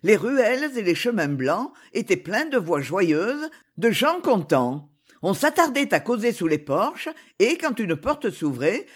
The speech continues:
la gaie lumière orange de l'intérieur se répandait sur les marches, découpait des silhouettes, révélait un geste d'adieu. Et ce soir, comme hier, comme demain,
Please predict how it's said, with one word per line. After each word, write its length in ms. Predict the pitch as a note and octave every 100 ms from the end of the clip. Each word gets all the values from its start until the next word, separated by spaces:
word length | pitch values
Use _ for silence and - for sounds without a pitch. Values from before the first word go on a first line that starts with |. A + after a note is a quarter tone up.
| -
la 160 | D#3+ G3
gaie 240 | D3 D4
lumière 380 | D#4 D4 B3 B3
orange 460 | F#3+ D3+ A3+ G3+ D3
de 140 | C3+
l'intérieur 720 | C#3 B3 B3 E3 C#3 E3 C#4+ - - -
se 80 | F3+
répandait 520 | G3+ - D#4+ C4 B3+
sur 180 | F3+ D#3
les 140 | C#3
marches, 460 | C3 F#3 C#4 - D4 - -
découpait 460 | C#3+ C#4+ D#4 - G#3+
des 100 | D#3
silhouettes, 720 | D3 A3+ D3+ C#3 F#3 C#4+ E4 D#4+ _
révélait 600 | B2 B3 B3 F3 G#3+ D4+
un 120 | D#4 E3+
geste 320 | A3 D4 D4+
d'adieu. 640 | G#3 D3+ A#2+ C3+ C#3 C#3+ _ _ _ _ _ _ _ _ _ -
Et 100 | C#4+
ce 160 | C#4+
soir, 480 | F#3 D3 D#3 F3+ -
comme 220 | - C#4
hier, 440 | G#3 D3 F#3 C#4 -
comme 220 | D4+ B3+
demain, 480 | E3+ D3 C3+ G#3+